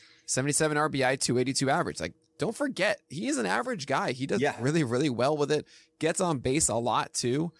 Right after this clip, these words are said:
Speaker 1: Um, always, always had double-digit walk rates. Now, twenty twenty was a very much of a down year, was banged up.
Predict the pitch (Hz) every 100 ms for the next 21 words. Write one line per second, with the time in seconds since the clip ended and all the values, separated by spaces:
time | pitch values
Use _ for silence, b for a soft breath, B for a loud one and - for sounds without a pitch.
0 | b b - 117 117 123 120 - 127 143
1 | - 127 123 120 117 127 117 117 117 104
2 | 104 101 107 117 113 127 117 117 - 165
3 | 208 - 170 170 135 139 123 113 113 123
4 | 139 131 110 110 107 110 104 - - 107
5 | 135 117 113 98